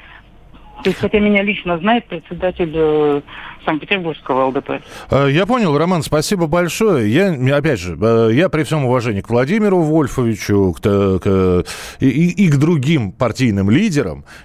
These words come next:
Speaker 2: Геннадию Андреевичу, Сергею, э, Михайловичу. Надеюсь, ничьих имён, отчеств я не перепутал.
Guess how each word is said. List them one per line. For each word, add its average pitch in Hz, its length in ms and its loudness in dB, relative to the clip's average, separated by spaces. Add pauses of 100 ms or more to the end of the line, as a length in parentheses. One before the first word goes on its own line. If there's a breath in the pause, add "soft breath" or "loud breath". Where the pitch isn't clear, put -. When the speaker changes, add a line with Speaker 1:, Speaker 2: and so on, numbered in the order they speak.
Speaker 2:
Геннадию 185 580 2
Андреевичу, 120 880 0
Сергею, 147 840 2
э, 107 140 -2
Михайловичу. 101 1080 0 (560 loud breath)
Надеюсь, 98 540 0
ничьих 104 460 0
имён, 95 360 2
отчеств 95 320 -2
я 90 80 0
не 87 100 0
перепутал. 87 560 -4